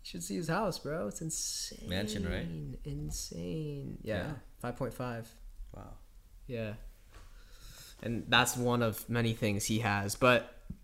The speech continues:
Speaker 1: yeah, dude, and I, I, I really, out of all that, bro, like, I wanna bring it back to the whole vision thing where you, where you, before you go to bed and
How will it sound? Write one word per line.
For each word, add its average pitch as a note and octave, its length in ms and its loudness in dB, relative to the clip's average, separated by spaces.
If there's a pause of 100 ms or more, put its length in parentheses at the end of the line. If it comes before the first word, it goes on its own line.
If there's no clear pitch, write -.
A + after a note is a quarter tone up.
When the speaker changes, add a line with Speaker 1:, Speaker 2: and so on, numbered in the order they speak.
(120)
Speaker 1:
yeah, C#3+ 200 6
dude, A2 240 4
and A#2+ 300 2
I, A2 100 6
I, - 280 4
I A2+ 60 6
really, C3+ 560 8
out B2 120 10
of A2+ 120 6
all G#2 180 4
that, G2+ 200 4
bro, G2+ 400 2
like, G#2 380 0 (240)
I G#2 60 4
wanna A2+ 240 6
bring A#2 140 4
it G#2 60 2
back G#2 260 4
to - 100 0
the G2 320 2
whole G#2 540 2
vision G#2 500 2 (220)
thing F#2+ 400 0 (100)
where G#2+ 140 -2
you, G2 240 -2
where G2+ 140 0
you, - 60 -2
before G#2 340 -2
you G2+ 60 2
go G#2 120 2
to G2+ 80 -2
bed F#2+ 420 -2
and F#2+ 380 -2